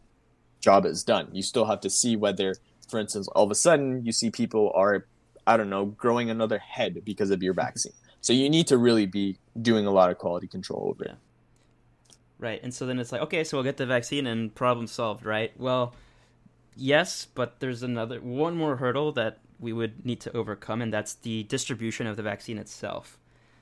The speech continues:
Speaker 2: So
Speaker 1: Yeah.
Speaker 2: whenever a vaccine is made available, um,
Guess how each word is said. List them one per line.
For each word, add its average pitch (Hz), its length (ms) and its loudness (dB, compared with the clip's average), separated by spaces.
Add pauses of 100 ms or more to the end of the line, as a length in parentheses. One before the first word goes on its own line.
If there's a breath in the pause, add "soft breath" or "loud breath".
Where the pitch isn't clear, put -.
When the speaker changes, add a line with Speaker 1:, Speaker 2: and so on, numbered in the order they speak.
(100)
Speaker 2:
So 117 420 2
Speaker 1:
Yeah. 87 280 6
Speaker 2:
whenever 156 600 2 (120)
a 123 120 0
vaccine 120 720 -2
is 107 260 -4
made 113 220 2
available, 110 720 -4 (160)
um, 107 380 -6